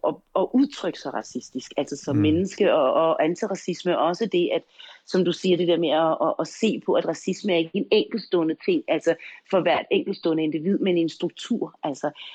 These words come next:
Speaker 1: noget, som, som vi berører, altså bliver berørt af i, i alle former for institutioner, øh, kultur, øh, hvad vi oplever i fjernsyn og, og medier, ikke?
Speaker 2: Og, øh, nu her i den her snak, der tager vi jo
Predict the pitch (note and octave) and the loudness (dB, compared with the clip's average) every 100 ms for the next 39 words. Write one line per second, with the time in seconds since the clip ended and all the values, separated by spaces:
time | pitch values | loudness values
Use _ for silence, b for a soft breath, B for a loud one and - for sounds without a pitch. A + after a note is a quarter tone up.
0 | B F3+ F3+ F3+ F3+ D#3+ B2+ - E3+ D#3 | B 4 4 2 0 2 0 -2 0 2
1 | D3 D#3 F3+ - - F#3+ F3 F3 D3 C#3+ | 2 0 -2 -2 0 4 4 4 2 0
2 | D3+ D#3+ E3+ D#3+ F3 E3+ D#3+ E3 C#3+ - | -2 -4 -2 0 2 2 2 0 0 -2
3 | D3+ D3 B B B - D#3 C#3+ - - | -6 -8 B B B -6 -4 -4 -8 0
4 | E3 E3 G3+ - D#3 D#3+ D#3+ E3 D#3 - | 2 4 2 0 -2 0 -4 -6 -6 -4
5 | D3+ D#3 - E3 - E3+ E3 E3 - D3+ | -4 -2 0 0 -2 -2 -2 -2 -6 -8
6 | b b _ - D#3 - E3+ D#3 - E3 | b b _ -4 -4 -6 -8 -8 -6 -8
7 | G1+ - - - C#3+ - D#3 D3+ D#3+ E3 | -6 -8 -8 -8 -8 -6 -6 -2 -2 -2
8 | D3+ D#3 D#3 D#3 D#3 E3+ E3 D#3+ E3 D3+ | 2 2 4 2 2 -2 -2 -2 -4 -4
9 | D#3+ - F3 - - D#3+ D#3+ - E3+ E3 | -8 -8 -6 -6 -8 -10 -10 -8 -4 -4
10 | - F#3 A3 E4 _ _ _ - b b | -4 -6 -4 -6 _ _ _ -14 b b
11 | b _ _ _ C3 A2+ A2+ - A2+ G#2+ | b _ _ _ 0 2 0 0 2 2
12 | G#2 G#2 A2 C3 B2+ C3+ B2+ G#2+ A#2 A#2+ | 2 -2 -6 -2 2 4 2 2 -2 -2
13 | A2 G#2+ A#2+ A2+ G#2+ G2+ G2 | -2 -4 -2 0 2 2 0